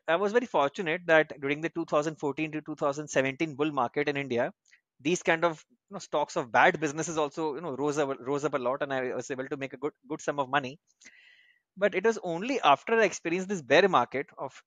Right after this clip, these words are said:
two years and three months that I realized that you may make temporary paper profit in a large, in a large sum, uh, during a raging bull market,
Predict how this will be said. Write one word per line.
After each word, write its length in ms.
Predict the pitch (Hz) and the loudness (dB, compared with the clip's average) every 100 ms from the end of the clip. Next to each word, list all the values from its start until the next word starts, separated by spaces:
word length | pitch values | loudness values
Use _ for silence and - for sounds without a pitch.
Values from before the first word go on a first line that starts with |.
| - | -12
two 200 | 151 156 | -6 -2
years 240 | 147 143 | 0 0
and 100 | 147 | -2
three 160 | - 170 | -4 -4
months 300 | 127 143 180 | -4 -8 -4
that 140 | 156 | 0
I 40 | 160 | 2
realized 380 | 139 147 170 170 | 4 2 2 2
that 160 | 180 - - - _ _ _ | 0 -2 -20 -20 _ _ _
you 140 | 196 | -8
may 100 | 208 | -2
make 220 | 226 240 - _ _ - | 0 0 -2 _ _ 2
temporary 480 | 165 151 190 226 240 | 2 2 2 2 2
paper 320 | 165 147 226 | 2 2 0
profit 420 | - 127 - 180 - _ _ _ _ _ _ _ _ | 0 -2 -2 -12 -14 _ _ _ _ _ _ _ _
in 80 | 180 | -8
a 60 | 170 | -2
large, 420 | 139 131 175 - | 6 8 8 2
in 80 | 170 | -2
a 80 | 147 | 4
large 320 | 123 185 - - - | 4 4 0 -4 0
sum, 380 | - 117 180 - _ _ _ 156 | 2 2 -2 -20 _ _ _ -8
uh, 120 | 139 135 | -8 -8
during 300 | 127 143 143 | -4 0 2
a 80 | 123 | 2
raging 340 | 127 156 127 | 2 0 -2
bull 160 | 156 151 | -2 2
market, 400 | 123 - 170 | 0 0 -8